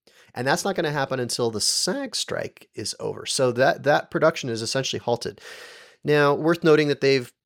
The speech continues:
presumably been working on post-production in the meantime for what they did get filmed. So they're still moving closer towards an end date. Um, that means there'll be less post that needs to happen on,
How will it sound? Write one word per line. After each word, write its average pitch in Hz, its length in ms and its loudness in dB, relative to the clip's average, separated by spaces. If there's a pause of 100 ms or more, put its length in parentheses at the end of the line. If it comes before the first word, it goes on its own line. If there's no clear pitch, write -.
(100)
presumably 135 460 0
been 127 180 0
working 123 280 2
on 113 120 2
post-production 113 680 0
in 107 60 -2
the 110 60 -2
meantime 104 360 -2
for - 160 -4
what 101 160 -2
they 101 100 -4
did 131 240 0
get - 160 -2
filmed. 95 440 -6
So 120 500 4
they're 120 220 -2
still 147 240 4
moving 120 520 2 (220)
closer 113 380 2
towards 101 720 0 (160)
an - 80 -8
end 120 220 0
date. 90 280 0 (380)
Um, 107 300 -4 (240)
that 101 200 -2
means 107 200 -4
there'll 113 120 0
be 107 80 -4
less 107 200 0
post - 320 -4
that - 100 -12
needs 113 200 -8
to 104 60 -8
happen 107 320 -4
on, 101 300 -4